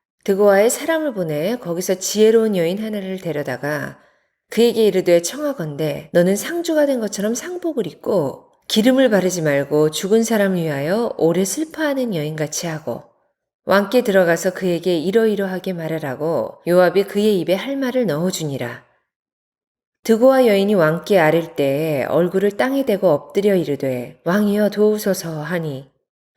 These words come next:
왕이 그에게 이르되, "무슨 일이냐?" 하니라. 대답하되, "나는 진정으로 과부니이다. 남편은 죽고 이 여종에게 아들 둘이 있더니 그들이 들에서 싸우나 그들을 말리는 사람이 아무도 없으므로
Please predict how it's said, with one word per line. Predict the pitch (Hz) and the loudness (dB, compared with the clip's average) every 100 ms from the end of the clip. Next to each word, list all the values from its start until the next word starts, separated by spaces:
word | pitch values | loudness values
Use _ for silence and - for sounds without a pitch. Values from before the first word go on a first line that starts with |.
| _ | _
왕이 | 190 208 220 | 2 4 2
그에게 | 214 220 220 196 | 0 0 2 0
이르되, | 170 147 143 139 135 - | -2 -2 -4 -4 -6 -8
"무슨 | 185 202 254 | -8 -4 -2
일이냐?" | 247 220 202 214 160 | 0 -2 0 0 0
하니라. | 156 180 160 131 127 139 _ _ _ _ _ _ | -4 -8 -8 -8 -10 -16 _ _ _ _ _ _
대답하되, | - 190 190 190 165 160 139 - 165 | 2 4 4 0 0 0 -2 -4 -2
"나는 | 180 240 | 2 2
진정으로 | 247 240 240 262 240 226 | 0 -2 2 2 2 0
과부니이다. | 196 208 214 190 160 151 143 147 160 _ | -4 -6 -4 -6 -6 -8 -10 -12 -18 _
남편은 | 180 190 214 214 214 | 2 2 2 0 0
죽고 | 208 180 - 165 160 143 - - | -2 -8 0 2 2 -2 -6 -4
이 | 233 240 | 0 6
여종에게 | 185 185 196 170 160 156 | 6 4 0 -2 0 0
아들 | 151 185 190 | 0 0 -2
둘이 | 208 214 | -2 -2
있더니 | 190 147 143 151 135 - - _ _ _ | -2 -4 -6 -6 -8 -10 -16 _ _ _
그들이 | - 214 233 262 | 0 2 2 0
들에서 | 240 254 254 | 2 2 2
싸우나 | 254 247 220 196 165 156 156 | -2 -2 -2 -2 -2 -4 -4
그들을 | - 202 214 214 | 0 2 4 2
말리는 | 147 160 208 220 | 2 0 0 0
사람이 | 185 156 185 - | -2 -2 -4 -4
아무도 | - 165 185 185 190 | -4 -4 -4 0 -2
없으므로 | - 190 165 147 196 135 131 | -2 -4 -4 -2 -2 -2 -6